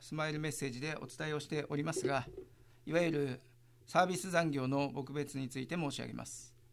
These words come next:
本市におきましては、これまでも時間外勤務の縮減に取り組んできておりますが、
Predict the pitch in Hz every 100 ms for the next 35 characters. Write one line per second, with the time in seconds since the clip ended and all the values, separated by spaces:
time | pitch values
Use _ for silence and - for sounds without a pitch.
0 | - - - - - - - - - -
1 | 190 180 151 135 156 143 - 131 143 127
2 | - - 170 180 180 156 147 139 - -
3 | - - 143 160 165 165 160 151 127 131
4 | 127 - 131 123 135 143 131 127 127 127
5 | 127 131 127 143 139 - 120